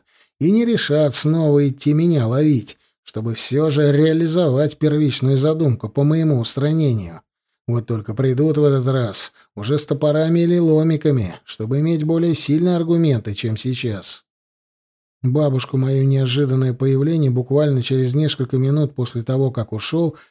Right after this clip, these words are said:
конечно же, сильно удивило. На ходу придумал, что ногу потянул, наступив на скользкое место,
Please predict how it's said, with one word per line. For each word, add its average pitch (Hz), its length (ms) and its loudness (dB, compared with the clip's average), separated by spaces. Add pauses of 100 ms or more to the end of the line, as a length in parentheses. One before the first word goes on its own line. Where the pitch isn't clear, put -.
(120)
конечно 190 500 0
же, 127 120 0
сильно 135 420 2
удивило. 117 680 -2 (380)
На 127 100 0
ходу 156 280 0
придумал, 147 440 2
что 147 240 0
ногу 156 340 2
потянул, 104 560 -4 (260)
наступив 131 520 0
на 131 100 0
скользкое 135 480 -2
место, 123 540 -2